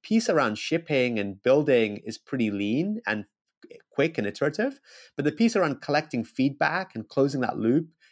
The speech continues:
isn't very lean and iterative today. And so I think microsurveys is our attempt to help make that better. And it's seen a lot of traction. And I think there's as much value in, in that as there is in kind of in, in showing people what to do and, and where to go next. So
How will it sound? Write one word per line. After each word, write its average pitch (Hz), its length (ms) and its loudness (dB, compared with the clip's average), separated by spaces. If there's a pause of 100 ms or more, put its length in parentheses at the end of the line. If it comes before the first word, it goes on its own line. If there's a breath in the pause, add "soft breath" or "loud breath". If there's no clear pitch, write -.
(160 soft breath)
isn't 165 320 0
very 107 240 2
lean 107 220 0
and 101 140 -6
iterative 92 500 -4
today. - 400 -4 (300 loud breath)
And 117 120 0
so 139 120 2
I 127 60 4
think 135 200 0
microsurveys 113 640 0
is 95 80 -6
our 101 140 4
attempt 85 320 -6
to 101 80 -12
help 104 220 -6 (140)
make 98 220 -6
that 160 180 -2
better. 185 440 0
And 123 260 -2
it's - 300 -6
seen 151 180 0
a 120 60 -2
lot 123 100 4
of 117 80 2
traction. 110 380 -4
And 98 100 -4
I - 20 -6
think 117 280 -4 (260 soft breath)
there's 110 140 -2
as 120 120 0
much 135 200 -6
value 113 580 0
in, 104 260 -8
in 104 140 -8
that 117 240 0
as 92 140 -6
there 101 160 -4
is 101 140 -2
in 90 100 -14
kind 104 160 -10
of 92 100 -10 (280)
in, 104 260 -4
in 110 100 -6
showing 107 380 0
people 113 200 -6
what - 140 -4
to 104 80 -12
do 104 240 -8
and, - 220 -16
and 104 100 -12
where 101 100 -6
to - 120 -18
go 107 80 -12
next. - 280 -14
So 113 260 0